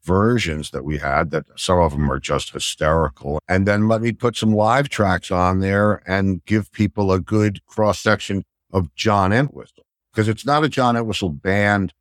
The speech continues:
record. I wanted it to be John, not really a solo album,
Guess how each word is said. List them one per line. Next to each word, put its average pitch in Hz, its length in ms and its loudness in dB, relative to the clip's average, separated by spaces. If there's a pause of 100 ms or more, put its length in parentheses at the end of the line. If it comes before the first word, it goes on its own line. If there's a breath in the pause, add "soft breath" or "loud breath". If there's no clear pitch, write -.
(220)
record. 60 440 -2
I 90 60 0
wanted 117 360 2
it 101 80 -8
to 107 80 0
be 95 220 0
John, 110 460 0
not 139 260 0
really 143 360 2
a 90 80 0
solo 123 720 0
album, 135 500 2